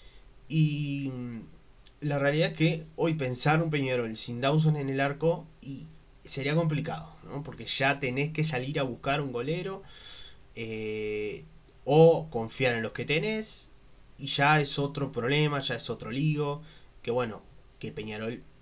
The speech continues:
ojalá que no te va a pasar por esto, pero en su momento, eh, uno se pone a pensar, y Dawson también tiene, tiene la oportunidad de salir, y, y se merece salir.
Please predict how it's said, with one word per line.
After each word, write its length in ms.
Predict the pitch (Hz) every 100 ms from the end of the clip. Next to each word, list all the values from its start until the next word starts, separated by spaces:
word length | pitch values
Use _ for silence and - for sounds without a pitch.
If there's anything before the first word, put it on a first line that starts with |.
| - -
ojalá 440 | - - 131 151 170
que 60 |
no 80 | 156
te 60 | 147
va 80 |
a 40 | 131
pasar 220 | 127 131
por 140 | 135
esto, 280 | 151 156 160 - - - - - - - - - -
pero 200 | 143 139
en 60 |
su 120 | 135
momento, 320 | 151 165 160 -
eh, 380 | 151 143 143 143
uno 140 | 170
se 140 | 160 160
pone 140 | 160
a 40 | 143
pensar, 460 | 135 - 156 160 - -
y 340 | 92 110 113
Dawson 420 | 147 156 156 120
también 380 | 113 113 117 101
tiene, 360 | 98 87 78 - - - - - - - - - - -
tiene 720 | - 135 139 131 117 110 101 -
la 160 | 127 127
oportunidad 400 | - - 135 139
de 40 |
salir, 440 | 135 160 190 170 - - - - - - - - - - -
y, 40 | 120
y 320 | - - 156
se 140 | 165
merece 380 | 185 180 160 -
salir. 260 | - -